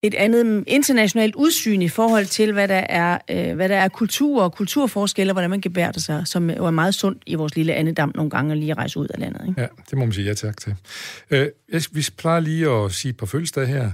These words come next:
Speaker 2: Tommy Øster fødselsdag i dag. Tillykke, Tommy. Lars Knudsen, skuespilerinstruktør. Tillykke, Lars Knudsen. Øh, Richard Harris, øh, skuespilleren, der var med i, øh, Manden, de kaldte hest,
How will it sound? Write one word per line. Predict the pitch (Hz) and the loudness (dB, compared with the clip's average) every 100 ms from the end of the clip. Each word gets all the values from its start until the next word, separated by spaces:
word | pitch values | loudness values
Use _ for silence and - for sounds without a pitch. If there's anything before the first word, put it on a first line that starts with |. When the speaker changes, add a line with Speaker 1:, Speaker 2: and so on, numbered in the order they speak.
| - | -4
Speaker 2:
Tommy | 117 110 120 | -2 0 0
Øster | - 139 | -2 -4
fødselsdag | 156 139 135 | -4 -2 -2
i | |
dag. | 131 | -2
Tillykke, | 123 117 131 160 | -2 -2 -2 -2
Tommy. | 143 139 147 - - - - | -2 -2 -2 -6 -18 -20 -6
Lars | 135 110 | -2 -2
Knudsen, | - 127 - 151 131 - _ _ _ | 0 -2 -2 -6 -10 -14 _ _ _
skuespilerinstruktør. | - - 139 135 117 110 - 156 113 | -12 -6 -4 -2 -2 -4 -4 -2 -2
Tillykke, | 107 101 135 156 131 | -6 -4 -2 -4 -6
Lars | 135 131 | -4 -4
Knudsen. | - 151 143 117 - - - - _ _ _ - | -2 -4 -4 -8 -8 -20 -20 -20 _ _ _ 0
Øh, | 120 117 113 110 107 113 | 2 4 4 2 2 0
Richard | - 117 | 0 -2
Harris, | 92 127 175 160 143 135 | 2 2 2 0 -4 -4
øh, | 120 107 | -2 -2
skuespilleren, | - 151 160 135 120 | -2 -4 0 0 2
der | |
var | 107 107 | 2 2
med | 110 117 | 2 0
i, | 113 101 | 0 -2
øh, | 104 - _ | -4 -8 _
Manden, | 135 131 104 | 0 0 0
de | 101 | -4
kaldte | 107 98 95 | -6 -6 -4
hest, | - - - | -2 -4 -8